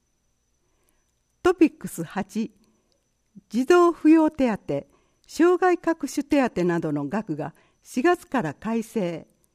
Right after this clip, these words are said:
六ページ。トピックス九、寝ごろ時関連宝物展。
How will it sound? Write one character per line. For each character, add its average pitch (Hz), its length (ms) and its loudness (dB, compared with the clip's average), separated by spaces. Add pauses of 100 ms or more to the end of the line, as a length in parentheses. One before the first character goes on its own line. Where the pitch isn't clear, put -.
(540)
六 254 280 0
ペ 262 280 -2
ー 143 40 -6
ジ。 - 240 -20 (1700)
ト 370 160 4
ピ 330 100 4
ッ - 100 -2
ク 180 100 -16
ス - 160 -12
九、 - 460 -4 (920)
寝 277 180 4
ご 370 140 6
ろ 381 100 2
時 - 160 -8
関 302 300 4
連 160 240 0
宝 294 280 2
物 285 320 2
展。 143 300 -10